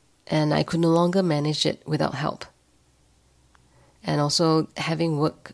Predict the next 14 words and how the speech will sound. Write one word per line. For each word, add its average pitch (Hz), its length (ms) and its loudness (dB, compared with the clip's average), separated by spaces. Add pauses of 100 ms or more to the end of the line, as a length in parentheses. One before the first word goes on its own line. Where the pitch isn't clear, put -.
(100)
uh, - 260 -6
through 160 240 0
this 160 380 4 (100)
mindset 156 500 0
of, - 260 -6 (320)
"I 143 160 -4
need 151 240 0
to 139 100 -4
handle 139 500 -4
all 139 180 -4
this 143 220 -2
by - 160 -6
myself" 139 480 -2
thing 143 400 -8